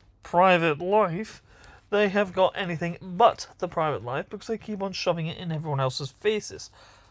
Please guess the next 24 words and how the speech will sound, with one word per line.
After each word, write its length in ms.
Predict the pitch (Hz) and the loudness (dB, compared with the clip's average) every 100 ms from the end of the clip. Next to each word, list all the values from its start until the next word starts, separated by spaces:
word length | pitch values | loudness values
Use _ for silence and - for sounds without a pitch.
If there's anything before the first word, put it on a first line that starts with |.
| _ | _
Look, 280 | 185 135 - - _ _ _ - - | -2 -2 -2 -18 _ _ _ -8 0
I'm 200 | 175 160 | 2 2
sick 320 | - - 175 | 0 0 -2
of 80 | 185 | -2
them, 220 | 214 214 _ _ - | -4 -6 _ _ 0
personally. 320 | 180 185 220 | 0 2 -2
I 60 | 175 | -4
do 140 | 147 | -4
not 160 | 147 160 | -4 -4
like 280 | 165 180 | -4 -4
'em. 120 | 226 247 _ _ - - - - | -10 -14 _ _ -20 -20 -14 -2
I 20 | |
mean, 160 | 165 165 | 0 2
there's 160 | 160 | 2
a 80 | 156 | 4
whole 180 | 170 175 | 4 4
thing 320 | 160 170 151 - - _ _ - - - | 2 0 -2 -6 -14 _ _ -20 -20 -14
where 240 | - 143 139 | 0 2 2
Jeremy 320 | 131 160 151 | 2 0 0
Clarkson 560 | - 156 151 151 143 147 | -2 -2 -2 -2 -2 0
went 180 | 147 | 0
out 180 | 151 151 | 0 -2
of 60 | 143 | -2
his, 180 | 143 | -4